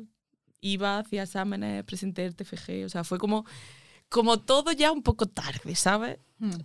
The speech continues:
Speaker 1: Mm,
Speaker 2: Un poco atropellado.
Speaker 1: Sí, atropellado total.
Speaker 2: Ya.
Speaker 1: Entonces, pero bueno, acabé por fin la carrera. Parecía que n-, nunca iba a terminar, al final empieza a ver la luz.
Speaker 2: Jo, es que
Speaker 1: Es
Speaker 2: eso nos pasa,
Speaker 1: como
Speaker 2: eso nos pasa a todas.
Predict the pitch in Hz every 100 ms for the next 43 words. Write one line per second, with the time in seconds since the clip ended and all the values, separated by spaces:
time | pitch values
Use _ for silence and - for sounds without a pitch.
0 | - 208 214 202 202 196 196 190 214 196
1 | 170 170 170 170 214 156 180 170 165 160
2 | 160 160 175 - - - _ _ - 202
3 | 180 151 151 _ _ _ 170 - 156 160
4 | 160 160 160 160 - _ 170 165 151 151
5 | - _ _ 190 185 170 165 165 175 175
6 | 170 160 156 165 95 - - _ - _
7 | _ - 175 170 175 180 175 180 180 180
8 | 165 - 185 180 185 175 175 170 170 170
9 | 185 160 160 165 190 - 165 160 165 180
10 | 170 170 160 156 165 160 165 208 - _
11 | - 190 170 202 190 208 185 180 175 180
12 | 202 180 190 175 170 180 170 -